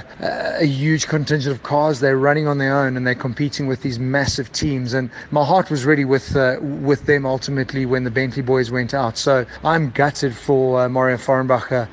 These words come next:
and, uh, Renger van der Zande. They were so incredible in terms of the time that they gave us over the weekend. So motorsport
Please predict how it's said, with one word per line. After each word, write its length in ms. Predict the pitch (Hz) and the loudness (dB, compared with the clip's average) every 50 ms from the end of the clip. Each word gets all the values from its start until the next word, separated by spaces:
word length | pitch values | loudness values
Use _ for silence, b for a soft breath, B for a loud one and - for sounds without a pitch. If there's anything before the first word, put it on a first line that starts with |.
| - | -4
and, 320 | - 135 131 127 131 127 117 - - | -2 0 0 0 0 -2 -4 -6 -6
uh, 260 | - - - - - | -6 -4 -4 -2 -2
Renger 320 | 165 156 156 151 143 139 135 | 2 2 2 2 2 2 0
van 160 | 113 147 135 | 2 2 2
der 80 | 135 | 0
Zande. 880 | 127 120 139 139 139 143 131 131 123 123 131 - - - - 156 147 127 | 0 0 0 2 2 2 2 2 2 2 0 -2 -4 -6 -6 -6 -2 0
They 140 | 139 143 143 | 2 4 4
were 100 | 139 139 | 4 2
so 320 | - - - 160 147 143 | 0 0 2 2 4 2
incredible 500 | 151 147 139 120 - 151 151 143 135 131 | 2 0 -2 -2 0 2 2 2 2 0
in 100 | 131 123 | -2 -2
terms 300 | 113 - 143 139 127 117 | -2 -2 -2 -2 -2 -4
of 80 | 120 117 | -6 -6
the 80 | - | -4
time 200 | - 147 143 143 | 0 0 0 0
that 100 | 139 120 | 0 0
they 160 | 104 131 123 123 | 0 0 0 0
gave 220 | 117 123 120 117 | 0 -2 -2 -2
us 160 | 117 110 - | -4 -4 -2
over 160 | 139 131 120 | -2 0 0
the 100 | 123 127 | 0 -2
weekend. 400 | 123 127 127 117 - - 123 117 | -2 -2 -4 -4 -4 -6 -6 -6
So 180 | 110 - 143 139 | -2 0 0 0
motorsport 680 | 135 151 175 180 170 - - - 170 156 156 - - - | 0 0 0 0 0 -2 -2 0 0 0 0 -2 -4 -12